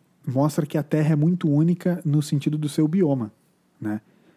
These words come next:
A relação do, do, do ecossistema que a gente vive, o, o ecossistema, o sistema de vida que a gente tem aqui é realmente diferencial. Mas o que a gente dá valor já que são minerais, né? O ouro, a prata,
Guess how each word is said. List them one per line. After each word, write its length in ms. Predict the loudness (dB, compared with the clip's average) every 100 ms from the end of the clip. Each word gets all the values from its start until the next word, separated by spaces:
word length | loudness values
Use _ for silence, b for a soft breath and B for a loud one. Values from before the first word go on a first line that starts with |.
| b
A 80 | -8
relação 460 | -4 -4 -4 -4 -4
do, 300 | -4 -4 -4
do, 300 | -6 -6 -6
do 120 | -6
ecossistema 800 | -4 -4 -4 -6 -6 -2 0 0
que 180 | -2
a 60 | -4
gente 180 | -4 -6
vive, 280 | -6 -6 -6
o, 340 | -10 -12 -12
o 60 | -14
ecossistema, 460 | -12 -10 -8 -6 -6
o 40 |
sistema 360 | -8 -8 -6 -4
de 120 | -4
vida 340 | -2 -2 0
que 100 | -2
a 40 | -4
gente 160 | -6
tem 160 | -6 -6
aqui 340 | -4 -2 -2 -2 b b b b
é 80 |
realmente 380 | -4 -2 -2 -4
diferencial. 680 | -6 -2 -2 -2 -4 -8 -8 _ B B B B B -6
Mas 320 | -2 0 2
o 120 | 0
que 120 | 2 0
a 60 |
gente 180 | 2 0
dá 140 | 0
valor 420 | 0 0 2 2 2
já 120 | 0
que 100 | -4
são 200 | -2 0
minerais, 600 | 2 2 2 0 -4 -10 _ _ _ -14
né? 220 | -14 -8
O 100 | -2 2
ouro, 400 | 2 2 -2 -4
a 120 | -8
prata, 400 | -10 -10 -8